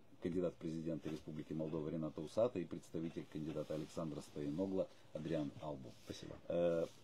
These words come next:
Speaker 1: на этом дебаты до первого тура завершены. Увидимся,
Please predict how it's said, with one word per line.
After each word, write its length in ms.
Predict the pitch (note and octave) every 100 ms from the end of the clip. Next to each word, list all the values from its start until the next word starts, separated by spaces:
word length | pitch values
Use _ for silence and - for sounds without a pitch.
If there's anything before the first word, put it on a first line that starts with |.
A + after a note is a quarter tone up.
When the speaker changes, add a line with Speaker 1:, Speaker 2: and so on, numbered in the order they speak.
| F#2
Speaker 1:
на 180 | G#2 G#2+
этом 280 | G2 F2+ -
дебаты 560 | D#2+ F2+ F#2+ F2 D#2 C#2+ - - -
до 160 | -
первого 360 | F2 F2+ D#2+ D2+
тура 240 | E2+ D#2+
завершены. 720 | D2+ D#2 D#2+ - F2+ A2+ D3 C#3 -
Увидимся, 640 | D#2 E2+ A#2 A#2 - E2+